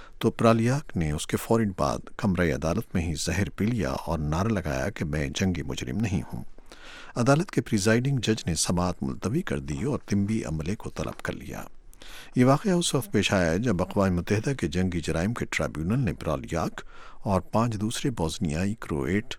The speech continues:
فوجی اور سیاسی لیڈروں کے خلاف جنگی جرائم کے فیصلے کو برقرار رکھا۔ شامی حکومت کے مذاکرات کار متوقع طور پر بدھ کے روز اس امن conference میں شرکت کریں گے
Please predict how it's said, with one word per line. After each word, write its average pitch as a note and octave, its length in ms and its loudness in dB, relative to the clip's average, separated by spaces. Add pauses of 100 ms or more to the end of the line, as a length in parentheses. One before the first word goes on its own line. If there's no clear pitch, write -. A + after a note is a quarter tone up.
فوجی F#2+ 380 0
اور B2 120 -2
سیاسی - 400 -4
لیڈروں C#2+ 340 -2
کے - 160 -10
خلاف C2 340 -2 (420)
جنگی A2 360 2
جرائم F#2 340 0
کے - 140 -6
فیصلے F#2+ 420 -2
کو - 280 -6
برقرار - 480 -4
رکھا۔ - 340 -8 (1300)
شامی D#3 300 6
حکومت E3 380 2
کے C3+ 120 -2
مذاکرات A2+ 480 4
کار F2+ 340 0
متوقع A2+ 560 -2
طور G#2 160 0
پر E2 120 -2
بدھ G2+ 260 -4
کے - 100 -2
روز F#2 320 -2
اس G2 200 -4
امن G#2 160 -2
conference F2+ 580 -2
میں F2 80 0
شرکت - 420 -4
کریں A2+ 280 2
گے C2+ 180 -2